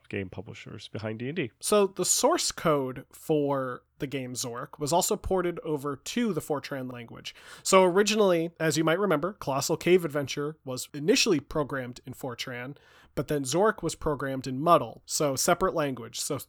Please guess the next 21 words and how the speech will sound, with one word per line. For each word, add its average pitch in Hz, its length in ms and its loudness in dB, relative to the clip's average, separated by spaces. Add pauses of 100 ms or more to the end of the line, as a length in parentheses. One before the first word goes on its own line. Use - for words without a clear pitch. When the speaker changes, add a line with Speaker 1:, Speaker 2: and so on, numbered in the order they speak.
(280)
Speaker 2:
someone 180 560 4
went 147 320 -4
and 139 180 -8
ported 139 400 -2
it 135 160 -8
over 131 220 -12
to - 140 -14
Fortran. 131 600 -2 (240)
And 143 120 -6
when 139 120 -6
I 139 40 -6
say 240 300 -2
someone 180 720 0
did 123 220 -8
it, 127 200 -12
I 165 140 2
mean 233 240 2
it 208 140 2
was 165 160 2
a 156 80 2
hacker 135 580 -2